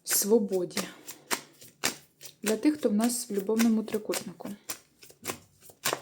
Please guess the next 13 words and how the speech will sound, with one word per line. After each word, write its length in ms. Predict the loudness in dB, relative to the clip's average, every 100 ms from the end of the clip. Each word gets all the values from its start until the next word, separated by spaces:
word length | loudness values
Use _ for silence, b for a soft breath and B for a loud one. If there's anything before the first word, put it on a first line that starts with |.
| -8 _ _ _ _ B B B B B
Плюс 260 | 4 6 6
вам 140 | 0
ще 140 | 0 0
можуть, 420 | 0 0 -2 -2
от 140 | -8 -6
тих, 140 | -6
хто 140 | -4 -4
самотній, 520 | 0 2 2 2 -2
плюс 220 | -2 -2
вам 120 | -2
ще 120 | 0
можуть 260 | -2 -2 -2
пропонувати 920 | -4 -4 -4 -2 -4 -4 -4 -4 -4